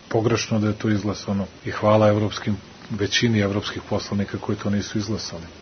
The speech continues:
Ako misle da treba nekoga da molimo za nešto, nećemo. Vi svoj posao, mi svoj posao, mi imamo svoje interese, važno je da Srbija bude na evropskom putu,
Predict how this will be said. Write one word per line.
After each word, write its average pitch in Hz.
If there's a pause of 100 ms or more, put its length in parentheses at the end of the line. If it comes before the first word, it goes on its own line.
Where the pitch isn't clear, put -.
(100)
Ako 107
misle 120
da 101
treba 110
nekoga 107
da 95
molimo 110
za 95
nešto, 101 (300)
nećemo. 95 (180)
Vi 117
svoj 120
posao, 110
mi 117
svoj 113
posao, 104 (320)
mi 117
imamo 110
svoje 107
interese, 107 (220)
važno 107
je 98
da 90
Srbija 95
bude 95
na 92
evropskom 95
putu, 131